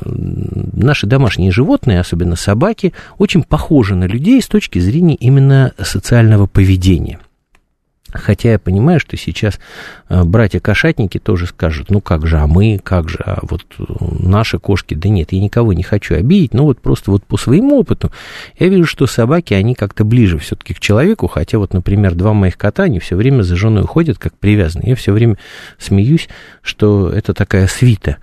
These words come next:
Я всё время знаю, что вот идёт жена, значит, впереди бегут два кота, я говорю:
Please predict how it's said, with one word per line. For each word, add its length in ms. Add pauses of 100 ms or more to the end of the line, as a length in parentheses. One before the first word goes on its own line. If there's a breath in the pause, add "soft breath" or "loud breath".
(420 loud breath)
Я 120
всё 180
время 500 (140)
знаю, 320
что 200
вот 140
идёт 240
жена, 280
значит, 320
впереди 560 (100)
бегут 400
два 200
кота, 260
я 80
говорю: 160